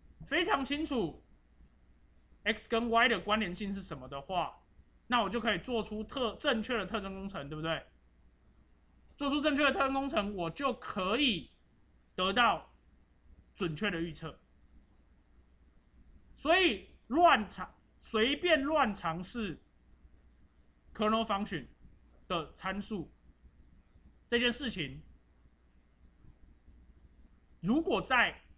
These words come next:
你已经知道 x 跟 y 是什么关联性的状况之下，它其实是不好的。当然有时候你不知道，你不知道你就只能乱试嘛，对不对？听懂我的意思吗？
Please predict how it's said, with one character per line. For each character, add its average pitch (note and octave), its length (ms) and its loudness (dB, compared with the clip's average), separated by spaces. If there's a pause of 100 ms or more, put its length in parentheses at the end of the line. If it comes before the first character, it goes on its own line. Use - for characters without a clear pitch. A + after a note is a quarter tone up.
(180)
你 A#3+ 160 2
已 G#3+ 60 -2
经 G#3 220 -4
知 G#3 240 -8
道 G3+ 380 -2 (680)
x - 240 -6
跟 G3+ 180 -6
y G3 160 0
是 G3+ 140 -8
什 D3 160 -10
么 D3 100 -8
关 F#3 160 -2
联 D#3+ 160 -6
性 F3+ 140 -8
的 D3 80 -8
状 F#3 180 -6
况 F3 160 -4
之 E3+ 100 -8
下， E3+ 340 -2 (600)
它 F#3 140 -8
其 D#3 160 -8
实 D3 60 -10
是 F#3 60 -6
不 - 160 -4
好 C#3+ 280 -6
的。 D3+ 180 -12 (1800)
当 A3 120 6
然 G#3+ 80 4
有 E3 80 0
时 E3+ 100 -2
候 A3+ 60 2
你 F#3 60 0
不 F3 120 -12
知 E3+ 160 -12
道， D#3+ 300 -4
你 D3+ 80 -8
不 F#3+ 80 -8
知 F#3+ 80 -6
道 G#3 100 4
你 D#3 80 -4
就 F3+ 80 -10
只 F3+ 60 -6
能 C#3+ 80 -6
乱 D#3 180 0
试 D#3+ 180 -12
嘛， A#2+ 120 -14 (140)
对 - 40 -14
不 D3+ 60 -8
对？ D#3 180 -4 (1000)
听 F#3 100 -8
懂 F3 120 -4
我 D3+ 100 -6
的 E3 40 -4
意 F3 40 -6
思 E3+ 100 -8
吗？ E3 200 -6